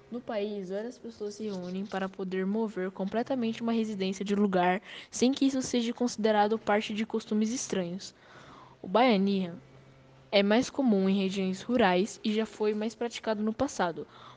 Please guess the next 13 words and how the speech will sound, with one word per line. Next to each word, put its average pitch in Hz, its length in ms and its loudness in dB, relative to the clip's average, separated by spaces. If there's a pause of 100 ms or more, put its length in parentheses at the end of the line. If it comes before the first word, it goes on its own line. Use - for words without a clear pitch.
mas 202 220 -2
ainda 208 220 2
pode 214 260 0
ser 233 140 2
feito 208 260 2
de 233 120 8
acordo 214 340 6
com 214 120 0
as 214 120 2
necessidades 202 840 -4 (240)
dos 214 140 0
moradores 220 540 6
locais. 202 680 8